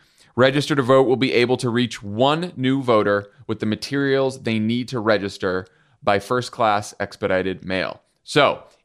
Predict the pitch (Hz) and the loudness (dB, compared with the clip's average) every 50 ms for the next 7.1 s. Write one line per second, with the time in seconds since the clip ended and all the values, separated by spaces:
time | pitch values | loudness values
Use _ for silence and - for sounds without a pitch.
0 | _ - 139 156 147 160 165 156 143 147 143 147 143 127 120 131 139 139 123 98 | _ -2 -2 0 0 2 2 4 4 4 4 2 -2 -2 0 2 2 2 2 0
1 | 73 - - - - 123 123 - - 131 123 127 127 - 120 101 123 120 113 104 | -2 -4 -8 -6 -2 -2 -2 -2 -4 -2 0 0 -2 -2 -2 -2 0 0 0 2
2 | 117 117 117 117 117 - - - 98 78 90 113 120 120 - - 113 104 107 107 | 0 0 0 0 -2 -4 -4 -4 -4 -2 0 0 0 2 0 -2 -4 -2 0 0
3 | 107 104 107 - 113 101 92 92 90 - - - - 139 143 143 139 139 135 - | 0 0 0 0 -2 0 0 0 0 -2 -4 -4 -2 -2 0 0 0 -4 -6 -10
4 | - - - 95 90 92 - - 98 98 101 98 101 95 - - 98 92 87 90 | -12 -8 -4 -2 -2 -2 -4 -4 -2 -2 -2 -2 -4 -6 -8 -8 -10 -8 -8 -8
5 | 90 85 - - - 131 143 139 135 135 131 135 - _ _ _ _ _ - 101 | -10 -10 -4 0 2 4 4 4 4 2 0 -4 -10 _ _ _ _ _ -4 -4
6 | - - - 104 127 135 139 135 - 147 135 120 107 107 143 160 170 175 - - | -4 -4 0 0 0 2 0 -2 -4 -2 -2 -2 2 4 6 6 6 4 2 -2
7 | - | -12